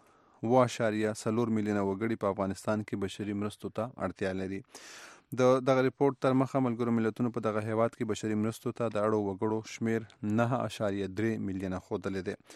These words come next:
ملګرو ملتونو د روان کال په سر کې په افغانستان کې د بشري مرستو ته د ضرورت لرونکو افغانانو اټکلي شمېر ته په کتنې له نړیوالې ټولنې نه د پنځه سوه پنځوس میلیونه ډالرو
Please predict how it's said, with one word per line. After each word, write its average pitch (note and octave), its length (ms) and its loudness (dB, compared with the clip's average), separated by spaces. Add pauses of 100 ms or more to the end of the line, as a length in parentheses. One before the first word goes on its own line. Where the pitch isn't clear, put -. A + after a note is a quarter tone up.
(280)
ملګرو G#2+ 320 2
ملتونو G#2 480 0
د G2+ 100 2
روان G#2+ 300 4 (420)
کال A#2+ 160 6 (140)
په G#2+ 140 -2
سر A#2+ 200 2
کې G#2+ 160 -6
په F#2+ 100 2
افغانستان G2 520 0
کې G#2+ 160 -4
د F#2+ 100 -4
بشري A2 320 -4
مرستو A2+ 400 -4
ته A#2 80 0 (320)
د G#2+ 100 2 (440)
ضرورت G#2+ 360 4
لرونکو A2 340 2
افغانانو G#2 440 2 (600)
اټکلي A2 420 0
شمېر A#2+ 240 0 (140)
ته A2+ 160 -2
په G#2 120 -4
کتنې A#2 380 0 (460)
له A2 100 0
نړیوالې G#2 540 2
ټولنې A#2 400 2
نه B2 60 2 (360)
د A2+ 140 -6
پنځه G#2+ 340 2
سوه A#2 320 0
پنځوس G#2+ 480 0
میلیونه G2+ 320 2
ډالرو G#2 320 2